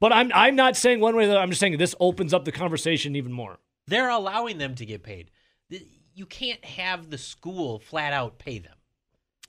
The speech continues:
Speaker 1: Okay, I understand
Speaker 2: 'Cause,
Speaker 1: that,
Speaker 2: 'cause
Speaker 1: but
Speaker 2: the school will go broke.
Speaker 1: this opens up the conversation more for it if you're asking these people to bubble up for this extended period of time.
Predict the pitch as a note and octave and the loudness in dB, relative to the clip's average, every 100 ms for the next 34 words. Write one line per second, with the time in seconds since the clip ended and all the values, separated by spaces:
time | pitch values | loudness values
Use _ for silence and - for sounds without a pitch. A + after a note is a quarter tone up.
0 | - D3 D#3 B2 D3 E3+ F#3+ F#3+ D#3 G#2 | -4 2 2 4 2 0 2 2 2 -2
1 | G2+ - F3 D3 - - A#3+ A#3+ D#3 E3 | -6 0 2 2 0 -6 -2 -2 0 0
2 | F#3 E3 E3 B2+ B2+ D3+ E3+ - E3+ F3 | 0 0 0 0 -4 0 0 2 0 2
3 | F#3 D#3 E3 C3+ D#3 C#3+ C3 D3+ C3+ C3 | 2 2 2 2 0 2 0 0 0 -2
4 | C3 - D3 C#3 G#2+ G#2 C#3 C#3 C3+ C3 | -2 -2 2 2 2 -2 -4 0 4 4
5 | - C3+ B2 - B2 B2 C3 A#2+ C3+ B2+ | 2 -4 -4 -4 -4 -4 -6 -2 -2 0
6 | B2+ A#2+ - - _ _ _ _ _ _ | 0 -2 -4 -16 _ _ _ _ _ _
7 | _ - D3+ C3 C#3+ - - C#3 D#3+ C#3 | _ -4 0 2 2 0 -4 -2 0 0
8 | B2 C3 A#2 G2 A#2 F2+ | -2 -2 -4 -4 -8 -8